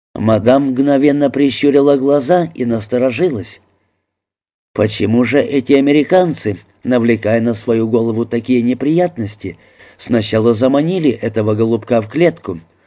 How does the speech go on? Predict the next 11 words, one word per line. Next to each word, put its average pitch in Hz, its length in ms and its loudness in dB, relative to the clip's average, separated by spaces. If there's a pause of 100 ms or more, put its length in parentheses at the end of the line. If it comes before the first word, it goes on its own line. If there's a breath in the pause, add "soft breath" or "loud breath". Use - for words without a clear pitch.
(120)
а 135 140 2
теперь 110 380 0
отказываются 107 920 -2
от 131 220 -8
выкупа?» 143 560 -2 (680)
Колби 123 380 2
пришлось 139 500 0
срочно 113 560 -4
всё 120 240 0
объяснить, 135 600 -2
мадам. 113 440 -2